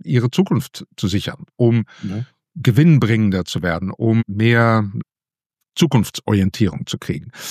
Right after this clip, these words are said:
Speaker 1: Und ich glaube, dass das bei vielen Firmen immer noch nicht wirklich gelandet ist. Es wird zwar sehr oft geredet über, ja, wir müssen kundenzentriert sein, wenn du dann aber mal ein bisschen piekst, <laughs> dann kommt's doch sehr oft drauf raus, nee, nee, also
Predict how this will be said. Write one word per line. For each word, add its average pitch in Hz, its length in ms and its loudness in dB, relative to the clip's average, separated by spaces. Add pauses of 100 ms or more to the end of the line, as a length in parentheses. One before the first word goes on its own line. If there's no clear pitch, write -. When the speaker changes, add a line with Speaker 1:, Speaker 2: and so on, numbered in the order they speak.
(140)
Speaker 1:
Und 117 100 2
ich 104 60 0
glaube, 139 320 4
dass 127 160 0
das 117 180 0
bei 110 160 0
vielen 143 320 2
Firmen 117 320 0
immer 131 220 2
noch 117 180 -2
nicht 117 480 0
wirklich 160 380 2
gelandet 95 460 -4
ist. - 240 -20 (380)
Es - 120 -4
wird 151 100 2
zwar 123 160 0
sehr 135 240 0
oft 139 300 -2
geredet 135 500 2
über, 135 180 0
ja, 120 300 -2
wir 95 100 -4
müssen 110 280 -2
kundenzentriert 98 640 -2
sein, 127 280 2
wenn 117 120 2
du 117 80 4
dann 113 200 2
aber 113 280 0
mal 98 360 2 (200)
ein - 400 -8
bisschen 95 480 -2
piekst, - 460 -2 (300)
<laughs> - 540 -2
dann 123 240 2 (320)
kommt's - 360 -2
doch 135 200 0
sehr 123 420 2
oft 127 540 -2
drauf 113 160 0
raus, 117 240 0
nee, 123 160 4
nee, 135 300 4
also 95 260 -4